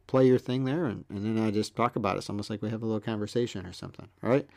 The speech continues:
So feel free to do that. So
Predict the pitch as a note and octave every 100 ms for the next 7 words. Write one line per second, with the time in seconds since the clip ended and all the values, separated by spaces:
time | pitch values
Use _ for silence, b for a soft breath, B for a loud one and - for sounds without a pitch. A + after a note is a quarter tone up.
0 | b b b - A2 C#3+ B2+ - C3+ A#2
1 | G#2 A#2 A2 G#2+ E2+ - - - - _
2 | _ _ b b b b b - - G#3
3 | C3